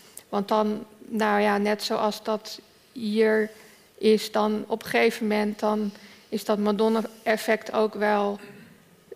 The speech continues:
dat, dat ebt ook wel een beetje weg, hoor. Want ja, daar, het gaat, wat Angela ook zei, dat je, je hebt eigenlijk een soort van, ehm,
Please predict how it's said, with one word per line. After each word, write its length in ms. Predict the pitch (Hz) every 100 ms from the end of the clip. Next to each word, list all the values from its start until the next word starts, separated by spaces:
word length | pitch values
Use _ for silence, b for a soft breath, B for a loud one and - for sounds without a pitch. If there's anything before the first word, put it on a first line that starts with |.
| - -
dat, 420 | - 208 208 233
dat 300 | 208 208 - -
ebt 260 | 226 -
ook 140 | 220 208
wel 160 | 208
een 60 | 220
beetje 280 | 214 214 226
weg, 180 | 220 -
hoor. 200 | 220 226
Want 280 | 220 214 - -
ja, 200 | 214 214
daar, 280 | 196 220 -
het 180 | - -
gaat, 300 | - 226 220 B B B B
wat 180 | 220 -
Angela 400 | 220 214 240 226
ook 120 | 220
zei, 340 | - 208 214 214
dat 220 | 214 -
je, 120 | 226 - -
je 120 | 226 220
hebt 180 | 214 -
eigenlijk 440 | 214 226 233 214
een 60 | 214
soort 340 | - 214 202
van, 380 | - 208 202 202 - - - - _ _ _ _ _ _ - - -
ehm, 500 | 214 220 214 214